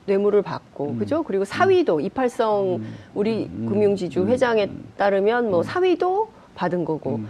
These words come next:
Speaker 1: 뭐 이게 지금 다 전달, 전달되면서
Speaker 2: 음.
Speaker 1: 가족 전체가 받은
Speaker 2: 음.
Speaker 1: 상황이 되는 거거든요.
Speaker 2: 그렇더라고요.
Speaker 1: 캠프 시절에도 이런 내용을 좀 알고 계셨습니까?
Speaker 2: 저는 사실 돈에는 관여를 안 했거든요. 그러니까 이제
Speaker 1: 음.
Speaker 2: 기획일, 뭐
Speaker 1: 네.
Speaker 2: 하여간 캠프를 저 진두지휘하는 일만 했고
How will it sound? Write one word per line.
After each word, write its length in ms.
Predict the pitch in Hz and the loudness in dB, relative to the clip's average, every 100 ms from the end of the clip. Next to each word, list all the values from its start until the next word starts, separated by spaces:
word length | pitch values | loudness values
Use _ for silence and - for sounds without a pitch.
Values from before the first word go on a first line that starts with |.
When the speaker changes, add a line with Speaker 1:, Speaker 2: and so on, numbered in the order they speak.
| 101 | -6
Speaker 1:
뭐 120 | 233 | 0
이게 260 | 247 247 285 | 2 4 4
지금 260 | 254 233 226 | 2 -2 -2
다 160 | 240 | 0
전달, 340 | 196 185 208 277 | 0 2 6 6
전달되면서 720 | 254 240 226 208 175 185 233 | 6 4 0 0 0 2 0
Speaker 2:
음. 40 | |
Speaker 1:
가족 320 | 233 226 262 285 | -2 -2 -2 0
전체가 400 | 320 311 285 240 | 0 2 2 2
받은 280 | 170 156 156 151 143 | 0 -4 -2 -2 -4
Speaker 2:
음. 20 | 202 | -6
Speaker 1:
상황이 320 | 262 269 262 | -2 0 0
되는 280 | 151 156 165 | -4 -4 -4
거거든요. 600 | 139 139 135 151 202 147 | -4 -6 -8 -6 -6 -6
Speaker 2:
그렇더라고요. 420 | - 175 - - - | -6 -8 -8 -6 0
Speaker 1:
캠프 640 | 370 381 392 381 359 349 | 0 2 2 4 4 2
시절에도 640 | 339 320 311 302 285 269 269 | 2 0 4 6 6 4 2
이런 240 | 202 202 | 2 0
내용을 340 | 180 151 175 247 | 2 2 2 0
좀 140 | 302 | 0
알고 260 | 170 151 233 | 0 0 -2
계셨습니까? 720 | 202 180 156 - 139 - - 269 | -4 -4 -8 -8 -10 -8 -10 -2
Speaker 2:
저는 180 | 143 190 | 2 4
사실 260 | 196 196 - | 4 2 -2
돈에는 400 | - 131 143 151 | 2 4 6 4
관여를 300 | 113 113 123 | 2 0 2
안 120 | 107 | 0
했거든요. 540 | 101 - 101 104 104 95 - - 113 104 | -4 -10 -12 -12 -14 -16 -20 -20 -18 -2
그러니까 100 | 127 | 0
이제 160 | 113 185 | 2 0
Speaker 1:
음. 40 | |
Speaker 2:
기획일, 880 | 180 185 139 147 131 120 113 107 90 - | -4 2 6 6 6 2 2 0 -4 -8
뭐 220 | 85 104 | -6 -2
Speaker 1:
네. 80 | 175 | 2
Speaker 2:
하여간 200 | 165 156 | 0 2
캠프를 560 | 190 165 - 151 127 107 - | 0 0 0 0 0 -4 -8
저 280 | 117 104 101 - - | -2 -2 -2 -6 -12
진두지휘하는 760 | - 131 135 123 123 113 113 | -2 -2 -2 0 0 0 0
일만 300 | 107 104 107 107 | -2 -2 -4 -6
했고 400 | 110 - 135 | -8 -4 -4